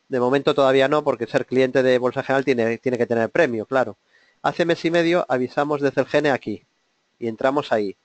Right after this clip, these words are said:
De momento está aquí y mantenemos. Me sigue gustando porque tiene un segundo alcista activado, una estructura por Fibonacci, siguiendo este método profesional de, de Fibonacci explicado paso a paso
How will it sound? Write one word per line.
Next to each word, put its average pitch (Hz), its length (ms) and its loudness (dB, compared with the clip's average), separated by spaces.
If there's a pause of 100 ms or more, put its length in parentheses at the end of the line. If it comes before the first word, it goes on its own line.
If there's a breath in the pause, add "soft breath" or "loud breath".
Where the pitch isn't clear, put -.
(180)
De 127 100 -2
momento 156 560 0
está - 220 -4
aquí 180 240 0
y 175 40 0
mantenemos. 113 640 -2 (600 soft breath)
Me 135 100 2
sigue 180 220 2
gustando 175 520 0
porque 139 240 -8
tiene 135 200 0
un 131 120 0
segundo 127 320 -2
alcista 117 600 0
activado, 160 680 0
una 120 160 -8
estructura 127 480 -2
por - 160 -10
Fibonacci, 127 540 -4
siguiendo 120 560 -4 (420)
este 127 240 -4
método 127 340 0
profesional 127 560 -2
de, 110 340 0
de 110 260 -4
Fibonacci 120 480 -4
explicado 120 420 -2
paso 123 220 -2
a - 20 -6
paso 123 380 -4